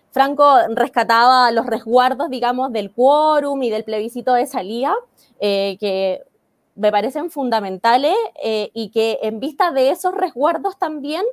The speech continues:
eh, a mí me parece que, eh, es importante, eh, rescatar que esta constitución no va a ser una tremenda carta fundamental, eh, sino que va a ser una constitución más bien de mínimos, porque hay que llegar a acuerdos entre todos los sectores.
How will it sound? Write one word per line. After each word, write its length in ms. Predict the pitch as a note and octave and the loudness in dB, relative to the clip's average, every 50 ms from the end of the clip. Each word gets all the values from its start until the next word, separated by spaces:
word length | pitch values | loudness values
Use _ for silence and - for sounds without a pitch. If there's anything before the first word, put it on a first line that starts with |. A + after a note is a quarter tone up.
| - _ _ _ _ _ _ _ _ - | -6 _ _ _ _ _ _ _ _ -2
eh, 420 | A3 A3 A3 A3 A3+ A3+ A3+ - | 0 2 2 2 2 0 0 0
a 160 | - G#3 G#3+ G#3+ | 0 0 0 0
mí 140 | A#3+ B3+ | 0 -2
me 160 | C4+ C#4 C#4+ C4 | -2 -2 -2 0
parece 480 | C4 A#3+ A#3 B3+ C4+ C4 - D#4 A#3+ | 0 0 2 0 -2 -2 -4 -6 -2
que, 500 | - A#3+ A3+ A3+ A3 A3 A3 A3 G#3+ - - | -2 -2 0 0 0 -2 -2 -4 -4 -6 -6
eh, 420 | - A3 A3 A3 G#3 G#3 G#3 G3+ - - | -4 -2 -2 -2 -2 -2 -4 -6 -4 -4
es 100 | C4 C4 | -4 -4
importante, 1120 | D#4 D#4 D4+ - A#3+ A3+ G#3+ - - B3 B3+ C#4+ D#4 D4 - E4 E4 F4 E4+ D#4 - - | -2 -4 -2 -2 -2 -2 -2 -2 -2 -2 -2 -4 -6 -6 -4 -2 -2 0 -2 -4 -6 -6
eh, 320 | - A#3 A#3+ A#3 A3+ A3+ | -4 -2 -2 -2 -2 -2
rescatar 460 | A3+ A#3 A#3+ - B3+ A#3 - B3 C4 B3+ | -4 -4 -4 -4 -4 -2 0 -2 -2 -2
que 80 | - | -6
esta 160 | C#4+ - D4+ | -10 -8 -6
constitución 600 | C#4 C4+ C#4+ C4 G3+ G#3 A#3 - B3+ C4 D4+ D#4+ B3+ | -4 -4 -6 -6 -10 -12 -10 -4 -2 -2 -2 -2 -4
no 160 | - B3+ C4+ | -4 -2 -2
va 60 | B3 G#3+ | -2 -2
a 40 | |
ser 160 | - - A3+ A#3+ | -4 -6 -6 -6
una 380 | D4 E4 C4+ A#3+ A3 G#3 - _ _ _ _ _ _ - | -2 0 0 0 0 0 -4 _ _ _ _ _ _ 4
tremenda 840 | A#3+ A#3 G#3+ G#3+ G#3+ A#3 B3+ C4 C4+ C#4+ D4+ E4 F4 F4+ F#4+ F4+ - | 6 6 6 6 6 6 6 6 6 4 2 2 2 4 2 4 4
carta 320 | C#4 B3+ B3+ C4 - F#4 | 2 2 2 2 -2 -2
fundamental, 760 | - D4+ C#4 D4 A#3+ A3 G#3 G3+ G3 F3+ F3 - C#4+ D4 D#4+ F#4 A4 C5 - _ _ _ _ _ _ _ _ _ _ - | -2 -4 -4 -2 -2 -2 -2 -4 -8 -4 0 2 2 2 2 0 -2 -4 -6 _ _ _ _ _ _ _ _ _ _ -4
eh, 240 | G#3+ G#3 G#3 G#3 - - | -2 -2 -2 -4 -6 -8
sino 240 | - C4+ C4+ D#4 - | -6 -6 -4 0 2
que 60 | C5+ B4+ | 2 2
va 60 | G4 | 2
a 20 | |
ser 120 | - G4 G#4+ | 2 2 2
una 120 | A4+ A4 | 2 0
constitución 440 | E4+ D4 B3 C#4 A3 B3+ E4 D#4+ F#4+ | 0 -2 -4 -4 -6 -4 -4 -2 0
más 120 | A#4 A4 | 0 0
bien 200 | F4 F4+ F#4 G4 | 0 0 0 0
de 100 | E4+ C#4+ | 0 0
mínimos, 380 | A#3 D4 D5 D5+ G4 C4 C4 C4 | -2 0 0 0 0 0 0 -2
porque 220 | - B3+ B3 - D#4+ | -2 -2 -2 -4 -4
hay 40 | |
que 120 | D#4 G#4+ F#4+ | -2 -2 -2
llegar 200 | F#4+ F4 F4+ F#4 | 0 0 0 0
a 40 | E4 | 0
acuerdos 480 | A#3+ - C#4 F4 A4+ - A3+ C#4 D4+ | 0 2 2 2 2 2 0 -2 -2
entre 220 | D4+ C4 - G#3 G3+ | -4 -6 -8 -6 -4
todos 200 | A#3 C4 E4 G4 | -2 -2 0 -2
los 140 | G#4 F#4+ | -2 -4
sectores. 480 | - - - - _ D4+ A#4+ - - | -4 -8 -10 -6 _ -6 -4 -4 -6